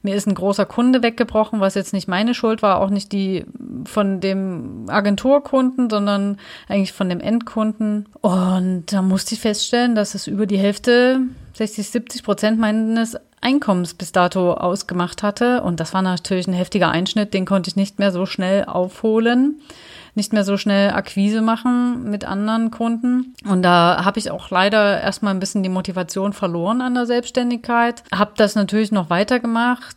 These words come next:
aber dann mir für zwei Jahre einen Job gesucht noch, den ich stundenweise machen konnte. Und zwar war ich dann am Flughafen in Dresden angestellt,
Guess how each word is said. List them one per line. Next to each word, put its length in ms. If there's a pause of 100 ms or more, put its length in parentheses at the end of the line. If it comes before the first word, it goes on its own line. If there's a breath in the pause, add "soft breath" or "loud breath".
aber 240
dann 460
mir 160
für 220
zwei 280
Jahre 640
einen 520
Job 260
gesucht 720
noch, 460 (500)
den 320
ich 80
stundenweise 580
machen 240
konnte. 340
Und 140
zwar 180
war 120
ich 100
dann 160
am 140
Flughafen 600
in 120
Dresden 400
angestellt, 680